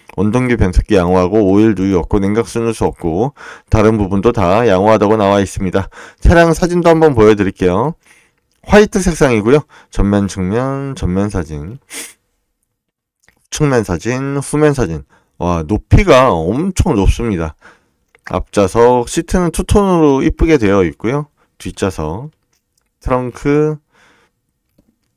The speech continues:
정품 내비게이션,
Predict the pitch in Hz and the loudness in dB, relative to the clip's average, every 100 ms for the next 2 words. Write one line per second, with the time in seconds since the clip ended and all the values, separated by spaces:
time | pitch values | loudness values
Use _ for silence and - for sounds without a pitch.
0 | _ _ _ _ _ _ _ _ _ _ | _ _ _ _ _ _ _ _ _ _
1 | _ _ _ _ _ _ _ _ _ _ | _ _ _ _ _ _ _ _ _ _
2 | _ _ _ _ _ _ _ - _ - | _ _ _ _ _ _ _ -20 _ -8
3 | 113 101 123 120 90 90 90 82 - 127 | -6 -4 -6 -4 -4 -4 -4 -6 -4 -4
4 | 147 151 160 170 | -4 -4 -8 -12